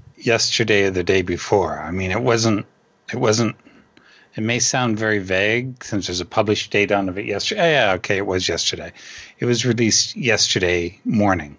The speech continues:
So it's been out almost, I'm gonna say, thirty-six hours by the time the end of this show is. And it's ba-, basically a stack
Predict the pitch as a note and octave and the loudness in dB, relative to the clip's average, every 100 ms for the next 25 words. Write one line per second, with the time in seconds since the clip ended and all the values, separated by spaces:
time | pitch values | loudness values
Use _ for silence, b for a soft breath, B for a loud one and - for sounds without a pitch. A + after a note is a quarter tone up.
0 | _ - F#2 - A#2 A2+ A#2 - G#2 G2+ | _ -6 -6 -2 0 0 0 -2 -2 0
1 | G2 F#2+ - - - B B B B B | 0 -2 -8 -12 -20 B B B B B
2 | D3 C3 - A#2+ G#2+ G#2 G#2 G#2 G2+ F#2+ | 0 0 2 2 4 4 4 4 2 0
3 | G2 F2+ - _ - C3 A#2 - B2 A2+ | -2 -6 -14 _ -2 2 2 2 0 2
4 | G#2+ A#2 G#2+ - G2 F#2+ F2 - G2+ G2 | 2 2 2 0 0 -2 -2 0 2 2
5 | F#2+ F#2+ G2+ F#2+ F#2 - G2 G2 G#2 G#2+ | 0 0 0 0 -2 0 2 4 2 0
6 | B B B B B B B B - C3 | B B B B B B B B -4 -2
7 | A2+ C3+ C#3 E3 - D3 C3+ C#3 C3+ A2+ | 0 0 0 -2 -4 -2 -2 -2 0 2
8 | F#2 - - A2 A2 - | 2 -2 0 -2 -2 -6